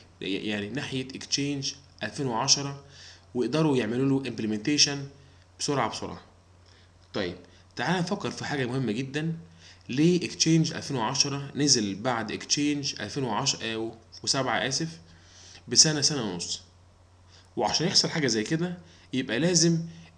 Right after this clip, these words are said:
إن كان حصل فيه طفرة. الطفرة دي، آه، لازم كانت ت-، يعني كان، كان المنتج ده ينزل ويغطي على منتج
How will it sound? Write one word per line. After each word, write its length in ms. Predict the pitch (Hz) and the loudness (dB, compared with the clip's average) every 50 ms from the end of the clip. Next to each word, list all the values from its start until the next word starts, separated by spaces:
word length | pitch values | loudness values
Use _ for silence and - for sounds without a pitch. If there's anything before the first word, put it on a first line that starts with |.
| - | -4
إن 180 | 117 120 120 120 | -2 -2 -2 -2
كان 200 | 117 - 160 143 | -2 -2 -2 -2
حصل 320 | 135 - 170 170 - 113 | -2 -2 -2 -2 -2 -2
فيه 140 | 104 - 147 | -2 -2 -2
طفرة. 460 | 135 - 160 165 - 175 185 190 - - - - | 0 0 0 0 -2 -4 -4 -6 -8 -12 -12 -12
الطفرة 420 | 107 - - 175 165 170 - 107 | -6 -2 0 0 0 0 0 0
دي، 240 | 110 131 160 165 165 - - - - - - - - - - - - | 0 0 0 0 -2 -4 -8 -16 -20 -20 -20 -20 -20 -20 -12 -6 -4
آه، 760 | 110 113 117 117 113 113 113 113 110 110 110 110 110 110 | -2 -2 0 -2 -2 -2 -2 -2 -2 -2 -2 -2 -2 -2
لازم 340 | 104 113 147 165 160 156 123 | 0 4 4 4 4 4 0
كانت 260 | - 123 113 - - | -2 -4 -4 -4 -4
ت-، 80 | - - | -6 -4
يعني 340 | - - 113 98 98 98 104 | -4 -4 -2 -2 -2 -4 -4
كان، 320 | - 123 113 110 113 - - - - | -4 -2 -2 -2 -4 -6 -10 -10 -8
كان 220 | - 123 120 123 - | -6 -4 -4 -4 -6
المنتج 640 | - 117 113 113 113 113 123 143 156 160 165 127 110 | -6 -6 -4 -4 -4 -4 0 2 2 2 2 0 -2
ده 140 | 113 139 | -2 -2
ينزل 540 | 135 135 110 117 147 165 165 - 165 175 180 175 - - - - - - - - | -2 -2 0 4 6 6 6 6 4 2 0 -2 -8 -14 -18 -20 -20 -14 -4 0
ويغطي 500 | 113 120 120 123 - - 165 - 139 127 | 2 2 4 4 2 0 0 0 0 0
على 280 | 113 110 131 135 127 | 0 2 0 0 2
منتج 380 | 131 156 175 175 - 175 170 | 4 4 2 2 2 2 0